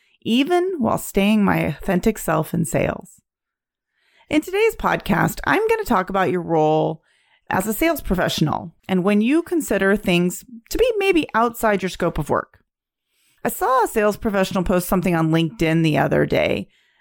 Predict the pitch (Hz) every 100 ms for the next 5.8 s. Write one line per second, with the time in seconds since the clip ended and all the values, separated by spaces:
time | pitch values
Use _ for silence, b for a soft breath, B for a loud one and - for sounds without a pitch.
0 | _ 214 220 - 277 262 233 - - 339
1 | 349 359 320 285 254 247 240 214 208 208
2 | 202 196 185 180 123 175 - 247 240 233
3 | 233 220 175 160 - 208 202 196 185 175
4 | - 180 220 196 180 170 160 165 170 151
5 | - 156 151 185 370 - -